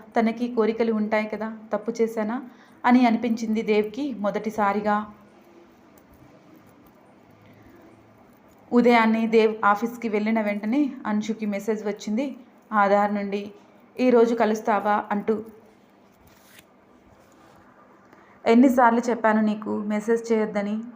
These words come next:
వీలైనప్పుడు నేనే చేస్తానని చెప్పాను కదా," అంటూ పంపించింది అంశు. "నువ్వు ఏం చెప్పడం లేదుగా, నాకు ఆతృత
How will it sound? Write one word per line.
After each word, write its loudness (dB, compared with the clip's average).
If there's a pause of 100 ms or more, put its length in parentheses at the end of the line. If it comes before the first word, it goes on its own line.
వీలైనప్పుడు 0
నేనే 0
చేస్తానని -2
చెప్పాను 0
కదా," -2 (460)
అంటూ 4
పంపించింది -2 (160)
అంశు. -2 (1800)
"నువ్వు 4
ఏం 4
చెప్పడం 2
లేదుగా, -2
నాకు -2
ఆతృత 2